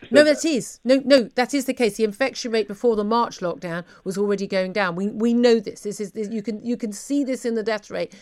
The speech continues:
Speaker 2: uh, that subsequently it, it could not possibly been still going up at that time. There's no, there's no question at all. Um, look, the thing, it's, it's the idea that, that you're saying, well, you don't want a five percent rise in council tax.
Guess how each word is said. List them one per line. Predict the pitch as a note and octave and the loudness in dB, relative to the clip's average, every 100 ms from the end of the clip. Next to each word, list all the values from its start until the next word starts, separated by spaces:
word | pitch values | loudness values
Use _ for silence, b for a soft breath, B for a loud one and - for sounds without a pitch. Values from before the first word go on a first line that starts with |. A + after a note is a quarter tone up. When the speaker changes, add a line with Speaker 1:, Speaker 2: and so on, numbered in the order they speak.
| B | B
Speaker 2:
uh, | - G3 F3 | -6 -6 -2
that | F#3+ | -4
subsequently | - A3 F#3 - E3 E3+ - | -2 -4 -4 -8 -6 -6 -6
it, | G3 | -6
it | A#3 E3 | -6 -6
could | A#3+ A#3+ | -2 2
not | B3+ - | 2 2
possibly | C4 B3+ G3+ | -4 -4 -8
been | G#3+ G#3 | -10 -8
still | - G#3+ | -4 -4
going | G#3 G3 G3+ | -2 -2 -2
up | D#3+ - b b | -4 -8 b b
at | G3 G3 | -8 -4
that | G3 - | -6 -4
time. | G3 D3 | -2 -2
There's | D#3 F3 | -2 -2
no, | G#3+ G#3 | 0 0
there's | G#3 G3+ | -2 -2
no | G#3+ | -2
question | G#3 G3 - F#3+ | -2 -4 -4 -8
at | A3 | -4
all. | F3+ - B B - | -4 -6 B B 0
Um, | G3+ G#3 G3+ B B B - - | 2 2 -4 B B B -16 4
look, | C4+ - - | 4 4 -2
the | B3 | 0
thing, | B3+ E4 | 2 0
it's, | C4+ | 0
it's | - C4+ | 0 0
the | E4 | 0
idea | F4 D4 C#4 | 0 0 2
that, | B3 - - - - | 2 0 -10 -20 -4
that | A3+ A#3+ B3+ | -2 -2 -2
you're | A#3+ | 0
saying, | B3 A#3 | 2 4
well, | A#3+ | 4
you | B3+ | 6
don't | C#4 | 6
want | D#4 | 6
a | C#4+ | 2
five | C4+ A#3+ | 0 0
percent | A#3+ A3+ G3+ | -2 -4 0
rise | G3 F#3 | -2 -2
in | F3 | -8
council | F#3 E3 - C#3+ | -6 -8 -8 -10
tax. | D#3 D3 | -10 -10